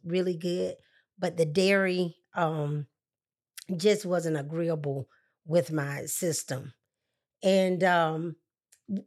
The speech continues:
the other thing is the Ethiopian, uh, women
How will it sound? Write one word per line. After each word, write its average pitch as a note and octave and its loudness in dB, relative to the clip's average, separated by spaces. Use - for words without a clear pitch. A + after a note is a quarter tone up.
the G#3+ 2
other B3+ 4
thing F#3+ 0
is E3 0
the F3 2
Ethiopian, G3+ 0
uh, D#3 -10
women F3 0